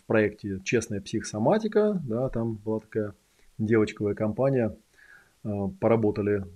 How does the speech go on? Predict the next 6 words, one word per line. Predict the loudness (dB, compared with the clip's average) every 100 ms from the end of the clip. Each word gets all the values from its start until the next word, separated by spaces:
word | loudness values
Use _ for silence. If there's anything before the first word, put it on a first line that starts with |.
| -8
очень | -6 -6
хорошо, | -4 -4 2 4 6
там | 4 0 -6 -16 _ _ -10
поработали | -6 -4 -4 -4 -4
с, | -6 -8 -8
э, | -8 -8 -10